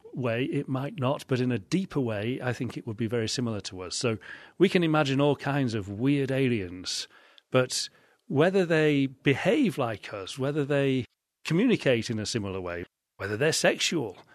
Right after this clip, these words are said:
whether they have two different sexes, those kind of questions are the ones that we see that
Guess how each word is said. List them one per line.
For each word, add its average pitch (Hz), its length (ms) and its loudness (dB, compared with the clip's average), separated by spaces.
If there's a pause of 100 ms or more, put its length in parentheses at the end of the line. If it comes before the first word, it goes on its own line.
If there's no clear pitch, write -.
(200)
whether 135 200 4
they 147 220 2
have 147 320 0
two 196 200 4
different 196 320 0
sexes, 110 500 -2
those 190 260 6
kind 220 200 -4
of - 120 -8
questions 135 500 0
are 135 100 0
the 139 120 2
ones 147 240 0
that 143 100 -6
we 135 120 -2
see 220 280 0
that 165 260 0